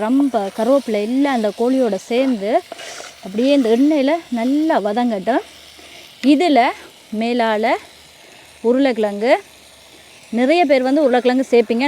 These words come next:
நிறைய பேர் சேர்க்க மாட்டீங்க. ஆனா எப்பயுமே இறைச்சி கறியோட ஒன்று ரெண்டு உருளைக்கிழங்கு கடிபடணும், அப்பதான் அது ஒரு டேஸ்டா இருக்கு.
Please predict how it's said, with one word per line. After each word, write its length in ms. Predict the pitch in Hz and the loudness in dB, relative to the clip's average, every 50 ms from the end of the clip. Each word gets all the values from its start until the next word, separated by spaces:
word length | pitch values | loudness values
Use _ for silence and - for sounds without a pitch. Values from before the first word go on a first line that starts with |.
| 285 233 | 0 2
நிறைய 140 | 214 220 208 247 | 0 0 2 0
பேர் 140 | 262 - 302 | 0 2 2
சேர்க்க 200 | 285 302 349 311 262 | 0 2 4 2 2
மாட்டீங்க. 320 | 214 190 170 196 190 202 247 339 440 - - - - - - - - - - - 196 | 0 -2 -4 -6 -4 -2 -2 -2 -2 -4 -14 -20 -20 -20 -20 -20 -20 -20 -16 -10 -6
ஆனா 140 | 214 233 277 349 339 - - - 202 | -4 -2 -2 -2 -4 -8 -10 -10 -6
எப்பயுமே 320 | 196 - 247 254 269 285 277 240 | 0 0 2 2 2 2 4 4
இறைச்சி 240 | 240 277 269 320 277 285 | 4 4 2 2 0 0
கறியோட 340 | 254 247 240 233 226 226 262 330 370 - - - 220 226 | 0 2 2 2 2 2 0 0 -2 -6 -6 -2 0 2
ஒன்று 220 | 247 269 294 277 | 2 2 2 2
ரெண்டு 160 | 277 254 233 214 | 2 2 2 2
உருளைக்கிழங்கு 440 | 226 254 294 302 - 285 247 247 311 - 240 | 2 2 2 2 0 0 -2 -2 -2 0 0
கடிபடணும், 640 | 220 226 247 233 233 208 190 185 185 214 285 - - - - - - - - | 0 2 2 2 0 -2 -2 -4 -4 -6 -6 -6 -8 -14 -20 -20 -20 -20 -16
அப்பதான் 280 | 208 196 208 208 240 262 | -8 -6 -4 -2 -2 -2
அது 100 | 262 240 202 | 0 -2 -2
ஒரு 80 | 180 - | 0 2
டேஸ்டா 340 | 254 247 285 - - 254 214 196 185 | 2 2 2 2 0 -2 -2 -2 -4
இருக்கு. 240 | 185 - 214 240 | -6 -4 -2 -2